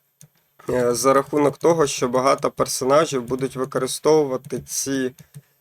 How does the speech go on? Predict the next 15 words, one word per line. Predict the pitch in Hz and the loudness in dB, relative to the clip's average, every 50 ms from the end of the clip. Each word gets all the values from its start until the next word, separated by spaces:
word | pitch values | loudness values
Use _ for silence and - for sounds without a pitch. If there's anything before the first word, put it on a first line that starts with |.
| _ _ - _ - 143 | _ _ -20 _ -4 0
е, | 131 127 123 120 120 139 - | 2 2 2 2 0 0 0
предмети | 135 135 135 120 127 135 147 170 175 - - 127 123 131 107 - - - _ _ _ _ - | 2 2 2 4 4 4 4 4 4 2 0 0 2 2 0 -4 -8 -16 _ _ _ _ -14
в | - - 123 113 123 | -10 -10 -6 0 2
максимальній | 139 147 143 - - - - 156 151 156 147 131 123 123 120 120 120 120 | 2 2 2 0 -4 -4 -2 0 2 4 4 4 4 2 2 0 -2 -4
кількості, | - - - 165 190 180 - - 131 127 - - - - 120 | -8 -8 -6 -4 -4 -4 -4 -2 -2 -2 -2 -4 -6 -2 -2
от, | 117 117 - | -2 -2 -4
щоб | - - - 127 | -8 -6 -6 -6
посилити | 127 - - 139 131 - - 160 143 131 123 120 - - 117 | -6 -4 -6 -6 -4 -2 0 0 2 2 0 -4 -4 -8 -8
свого | - - - 123 120 131 123 | -8 -6 -6 -4 -2 -2 -2
персонажа. | - - 123 - - - 131 139 151 185 214 196 143 123 | -2 -4 -4 -4 -4 -4 0 2 2 4 2 2 0 -2
Звичайно, | 120 120 120 131 135 - - 180 190 185 165 151 131 120 123 - - | -6 -6 -6 -8 -6 -2 0 2 2 4 2 2 0 -2 -4 -4 -4
е, | 127 127 123 123 123 | -2 -2 0 0 0
є | 127 123 135 160 | -2 0 0 0
персонажі, | 160 - 147 139 - - - 139 139 139 139 139 127 117 123 120 | 0 0 -2 -4 -4 -4 -2 0 2 2 2 2 0 -2 -6 -6
які, | 117 120 117 - - - 139 139 127 | -6 -6 -8 -10 -10 -8 -6 -6 -6